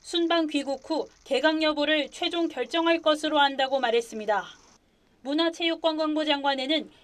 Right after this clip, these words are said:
유인촌 문화체육특별보좌관이 유력한 것으로 알려졌습니다.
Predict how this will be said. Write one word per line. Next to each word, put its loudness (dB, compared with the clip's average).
유인촌 2
문화체육특별보좌관이 0
유력한 6
것으로 2
알려졌습니다. 0